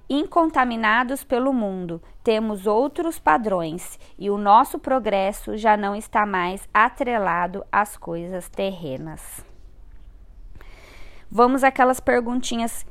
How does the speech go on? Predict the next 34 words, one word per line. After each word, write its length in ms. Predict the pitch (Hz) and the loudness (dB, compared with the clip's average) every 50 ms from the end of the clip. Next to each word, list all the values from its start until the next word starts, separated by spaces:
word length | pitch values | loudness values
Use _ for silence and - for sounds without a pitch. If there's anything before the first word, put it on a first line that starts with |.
| - - | -12 -8
que 100 | - 269 | -6 -4
nos 240 | 247 247 233 233 214 | -2 -2 -2 0 2
ajudam 640 | 247 254 262 233 208 262 277 302 254 220 208 196 190 | 4 4 4 2 0 -2 -2 0 0 0 0 0 0
no 160 | - 190 208 | -4 -4 -4
nosso 400 | 196 190 190 185 190 - - - | -2 0 0 -2 -2 -2 -4 -4
devocional. 720 | - 180 165 165 175 180 - - 190 170 175 147 127 135 - 180 - - - - - - - - - - | -6 -6 -4 -6 -8 -8 -6 -6 -6 -4 -4 -4 -4 -6 -6 -10 -12 -14 -14 -12 -12 -12 -14 -14 -6 0
O 140 | - 403 | 2 2
que 160 | 415 - - 302 | 2 2 0 2
esse 320 | 254 233 240 - - 196 | 2 2 2 -2 -6 -10
texto 540 | - - - 226 233 240 247 - - - 190 | -4 0 2 4 4 4 2 0 -6 -6 -6
me 100 | 185 202 | -4 -4
ensina 480 | 196 196 196 - - - 226 220 208 | -6 -6 -6 -6 -4 -2 -2 -2 -4
sobre 300 | 208 - - 202 185 190 | -4 -4 -6 -6 -4 -4
o 20 | 196 | -4
caráter 560 | - - 185 180 196 185 190 - - 180 180 | -2 0 2 4 4 4 4 2 -2 -6 -6
de 140 | 175 - - | -8 -10 -6
Deus? 560 | - 202 226 247 285 339 349 - - - - - - - - - - - | 0 2 2 2 2 0 -2 -6 -12 -16 -16 -16 -16 -16 -16 -14 -12 -8
Deus 380 | 196 185 226 233 240 254 233 | -2 2 4 4 4 4 2
é 160 | 247 247 254 254 | 2 2 2 0
justo 760 | 233 208 196 196 214 214 208 202 - - - - - 170 165 - - - | -2 -4 -4 -4 -4 -4 -4 -6 -8 -14 -14 -10 -10 -10 -10 -12 -14 -12
e 140 | - - 196 | -4 2 2
a 80 | 202 196 | 2 2
sua 400 | 196 - - - 277 294 311 320 | 2 -2 -4 -2 4 4 6 6
justiça 680 | 302 233 233 226 - - - 233 226 226 220 - - | 4 2 -4 -8 -8 -8 -6 -6 -6 -6 -4 -2 0
é 160 | 208 202 202 208 | 2 2 2 0
perfeita. 880 | 208 - 226 220 220 - - - 196 185 175 170 - - - 160 160 - - - - - - - - - - - - - - - | 0 0 -2 -2 -2 -4 -6 -6 -4 -4 -4 -6 -8 -8 -8 -8 -8 -10 -16 -20 -20 -20 -20 -18 -16 -16 -16 -16 -16 -18 -16 -12
De 160 | 185 196 247 | -10 -8 -8
Deus 420 | 214 202 190 254 262 277 302 302 - | -6 0 6 8 8 8 8 6 2
procede 560 | - 247 240 247 - - 247 226 220 - 220 | -2 -2 -2 0 2 2 2 2 2 0 -6
toda 440 | - - - 285 285 320 - - 381 | -12 2 6 6 6 8 6 4 2
a 20 | |
sabedoria 640 | - - 285 240 240 233 214 214 214 208 214 202 208 | 2 2 0 2 2 0 2 0 0 0 0 -2 -2
que 140 | - - 202 | -4 -8 -8
precisamos 920 | - 202 180 196 - - 202 202 170 180 170 170 165 165 165 165 - - | -6 -6 -6 -6 -6 -10 -10 -8 -6 -6 -6 -4 -4 -6 -8 -10 -12 -14